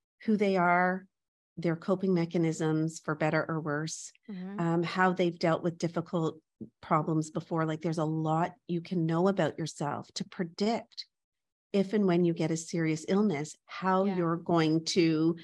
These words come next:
Speaker 1: um, you know, handle it, how you're going to move through it. So
Speaker 2: Right.
Speaker 1: <sighs> what other ways about you and your husband allowed you to move through these difficult times other than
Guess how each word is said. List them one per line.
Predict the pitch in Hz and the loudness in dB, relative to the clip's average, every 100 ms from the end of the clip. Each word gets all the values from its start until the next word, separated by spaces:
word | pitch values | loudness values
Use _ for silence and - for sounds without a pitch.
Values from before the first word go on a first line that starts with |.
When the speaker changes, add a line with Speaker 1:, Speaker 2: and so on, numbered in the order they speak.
| - - - | -14 -12 -2
Speaker 1:
um, | 175 165 165 165 - _ _ _ _ _ _ | 2 4 4 2 -4 _ _ _ _ _ _
you | 127 - 190 | -8 2 4
know, | 175 151 - 160 170 | 4 2 -2 -6 2
handle | 233 359 254 | 8 8 8
it, | 110 - | 4 -4
how | - 190 190 | 0 4 4
you're | 196 190 | 4 2
going | 190 180 180 | 4 4 4
to | 190 175 - | 4 4 4
move | 190 196 190 - | 4 4 2 -4
through | 202 285 226 | -4 -2 -2
it. | 95 - - - - - | -4 -10 -20 -20 -20 -12
So | - 254 226 - | 2 4 4 2
Speaker 2:
Right. | 196 196 _ _ - _ _ _ _ _ _ - - 247 | -10 -20 _ _ -20 _ _ _ _ _ _ -10 -8 -8
Speaker 1:
<sighs> | |
what | 214 285 370 | 2 2 4
other | 233 226 226 208 202 - _ _ _ _ _ _ _ | 4 4 4 2 0 -6 _ _ _ _ _ _ _
ways | 180 180 175 185 | 0 4 4 4
about | 175 165 - | 2 2 0
you | 170 165 170 | 2 4 4
and | 165 151 | 2 2
your | 165 | -2
husband | - 190 185 185 147 147 - | 0 0 0 0 0 0 -4
allowed | 170 170 165 170 170 | -2 0 2 2 0
you | 170 160 | 0 0
to | - | 0
move | 165 160 156 160 - | 2 4 2 0 -6
through | - 175 170 160 156 160 - _ _ | -6 0 2 4 2 -2 -12 _ _
these | 185 170 | 2 2
difficult | 175 170 165 175 | 2 0 -2 -6
times | - 165 156 151 - | 0 2 4 2 2
other | 185 185 190 | 4 4 2
than | 180 170 160 156 160 | 2 0 0 0 -2